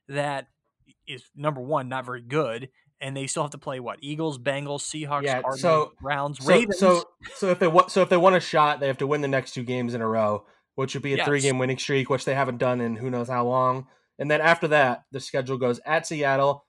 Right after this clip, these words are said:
Speaker 2: versus Arizona, versus Cleveland, at Baltimore, and then you end in Dallas. Like, that four-game stretch, they're gonna be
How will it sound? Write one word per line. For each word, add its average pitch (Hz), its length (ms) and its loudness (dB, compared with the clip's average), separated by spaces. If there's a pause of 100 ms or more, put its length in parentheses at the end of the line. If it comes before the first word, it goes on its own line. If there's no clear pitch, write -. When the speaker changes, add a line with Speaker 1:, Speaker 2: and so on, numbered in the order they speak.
(160)
Speaker 2:
versus 139 240 -2
Arizona, 131 640 0 (280)
versus 143 260 -4
Cleveland, 131 520 -4 (100)
at 131 220 -2
Baltimore, 120 500 -2
and 117 80 -4
then 127 80 -4
you 131 100 -6
end 131 200 -2
in 110 100 -4
Dallas. 110 380 0
Like, 127 140 -8
that 147 180 -2
four-game 165 400 4
stretch, - 480 -2 (180)
they're 131 120 -4
gonna 143 140 -2
be 131 320 -2